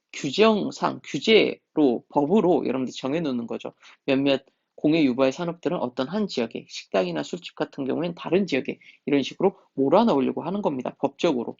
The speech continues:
자, 이게 세 번째 이유죠. 법적인 이유가 있었네요. Finally, 마지막으로요. People in the same industry. 자, 똑같은 산업의 사람들은요. Often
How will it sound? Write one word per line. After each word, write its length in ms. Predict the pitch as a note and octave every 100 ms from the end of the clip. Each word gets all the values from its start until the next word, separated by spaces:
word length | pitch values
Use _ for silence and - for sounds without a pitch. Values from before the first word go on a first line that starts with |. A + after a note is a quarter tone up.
| _ _ _ _
자, 120 | - C3
이게 260 | C3 F3
세 180 | F3+ A#3
번째 260 | A#3 G#3+ C3
이유죠. 480 | A#2 A#2 - F3
법적인 480 | - B2 - A3 G3+
이유가 200 | B2 A#2+
있었네요. 480 | A#2+ - B2+ B2 G#3+ - _ _ _ _ _ _
Finally, 460 | - C4 B3+ C3 A#2+
마지막으로요. 760 | B2 B2+ F#3 G#3+ B2+ B2+ G3 - - _ -
People 380 | D4 C#4+ D4
in 100 | A#3+
the 80 | F#3+
same 320 | F3+ - A3+ G#3+
industry. 720 | C#3 B2+ - - - G#2+ - _ _ _ _ _
자, 280 | - A#2+ A#2 -
똑같은 800 | B3+ - - C#4 _ - C4+ B3+
산업의 540 | B3 A#3 G#3 G3+ D#3
사람들은요. 800 | - G#3+ A#3 F#3 B2 A#2+ D3+ -
Often 380 | G#3+ C4 D4